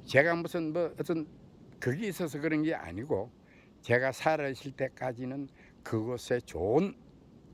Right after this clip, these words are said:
훌륭한 오래된 이렇게 삶들을 많이 가져와서 종자를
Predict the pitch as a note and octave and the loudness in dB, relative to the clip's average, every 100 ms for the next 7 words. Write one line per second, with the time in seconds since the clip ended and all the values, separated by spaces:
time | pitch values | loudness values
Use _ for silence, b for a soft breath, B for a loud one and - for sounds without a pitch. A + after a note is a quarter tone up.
0 | - - C3 C3+ C#3 D3 D3 D3+ - E3 | -20 0 2 2 2 0 -2 -4 6 8
1 | E3+ D3 C#3+ C#3+ - B B B C#3 C#3+ | 8 6 0 -2 -4 B B B 2 2
2 | D3+ - C#3 C3+ B B B B - D3+ | 2 4 4 4 B B B B -2 0
3 | D#3 C#3+ C#3+ D3+ C#3 - - C3 C#3+ C#3+ | 2 2 2 0 -4 -6 -4 0 2 4
4 | - C#3+ C#3 A#2+ A#2 D3 C3+ - B B | 6 6 4 0 0 2 0 -2 B B
5 | B - A#2+ B2+ C3 C3 A#2 | B 0 2 4 4 2 0